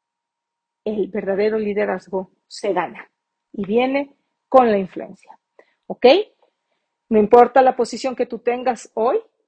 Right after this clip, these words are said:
no importa si eres un gerente, eso tampoco te hace un líder. Entonces, tu ejemplo arrastra, neteador, tu ejemplo arrastra, neteadora.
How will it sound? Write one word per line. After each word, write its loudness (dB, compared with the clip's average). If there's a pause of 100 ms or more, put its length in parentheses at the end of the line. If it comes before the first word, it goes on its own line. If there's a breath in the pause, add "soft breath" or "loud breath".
(120)
no -6
importa -4
si -6
eres -2
un -10
gerente, -6
eso -8
tampoco -4
te -6
hace -8
un -10
líder. -8 (800)
Entonces, 0 (280)
tu 2
ejemplo 2
arrastra, 0
neteador, -4
tu -6
ejemplo -4
arrastra, 0
neteadora. -8